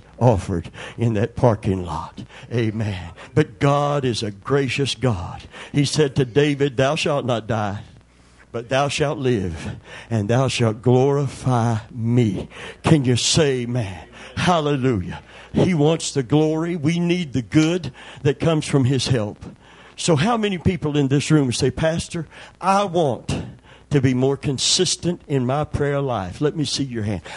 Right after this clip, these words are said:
I want to be more consistent in my prayer life. I don't want to be just driven to God because of the trouble. I want to be drawn to God because of the f-, accessibility I have to Him and the fellowship He offers me.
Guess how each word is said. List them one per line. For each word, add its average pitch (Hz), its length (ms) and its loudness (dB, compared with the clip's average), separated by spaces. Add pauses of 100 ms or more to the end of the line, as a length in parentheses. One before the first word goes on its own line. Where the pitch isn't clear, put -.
(120)
I 202 180 4
want 185 360 -2
to - 100 -2
be 135 140 0
more 135 200 2
consistent 123 840 0 (260)
in 135 200 4
my 147 180 -2
prayer 151 340 0
life. 113 560 -4 (400)
I 170 80 4
don't 190 140 4
want 190 140 0
to 151 60 -10
be 180 120 0
just 147 300 -4
driven 156 420 2
to - 100 -4
God 110 380 0
because 143 460 2
of 123 140 -2
the 135 100 0
trouble. 180 440 0 (320)
I 156 60 2
want 160 160 2
to 131 60 -2
be 131 160 4
drawn 131 440 2
to 123 100 0
God 95 520 0 (440)
because 135 460 0
of 123 120 0
the 117 80 0
f-, - 180 -6 (180)
accessibility 147 1080 0
I 135 140 0
have 139 320 0
to 151 80 2
Him 131 240 2
and 123 120 2
the 117 60 0
fellowship 127 540 -2
He 120 160 2
offers 110 420 -2
me. 98 280 -8